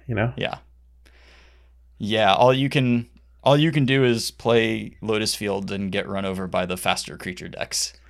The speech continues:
Speaker 2: So
Speaker 1: Yeah, just gonna have a great time with that.
Speaker 2: <laughs>
Speaker 1: No, I'll probably just play Mono Green or something if I have to. But, like, that's a,
Speaker 2: There's
Speaker 1: if I have to. Like, I, I would like to want to. <laughs> I don't think Lotus Field is a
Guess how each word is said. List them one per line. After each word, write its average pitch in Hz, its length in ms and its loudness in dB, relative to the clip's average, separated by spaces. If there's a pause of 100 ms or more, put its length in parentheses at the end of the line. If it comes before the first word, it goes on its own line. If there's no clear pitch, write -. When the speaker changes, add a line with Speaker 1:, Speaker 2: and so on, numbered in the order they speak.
(180)
Speaker 2:
So 95 420 0
Speaker 1:
Yeah, - 40 -10 (240)
just - 220 -6
gonna 110 160 2
have 110 100 2
a - 240 -2
great 117 260 2
time 123 280 2
with 110 120 0
that. - 440 2 (320)
Speaker 2:
<laughs> - 100 -8 (1160)
Speaker 1:
No, 90 160 2
I'll - 120 2
probably 104 420 2
just 90 240 -6
play 87 140 -4
Mono 87 240 -6
Green 92 180 -6
or 92 80 -8
something - 400 -8
if - 100 -8
I 80 100 0
have 80 220 -2
to. - 200 -8 (120)
But, 80 120 -4
like, - 320 -4 (640)
that's 120 200 -6
a, 110 80 0
Speaker 2:
There's 139 260 -2
Speaker 1:
if 101 180 -2
I 85 80 2
have 123 320 -2
to. 85 200 -8 (140)
Like, - 180 -10
I, 110 140 -2
I 98 80 0
would 98 320 2
like 101 320 2
to 92 140 -4
want 85 380 -6
to. - 180 -8
<laughs> - 600 -8
I 131 60 6
don't 123 160 6
think 87 120 0
Lotus 85 280 -4
Field - 260 -4
is 85 140 -8
a 85 240 -4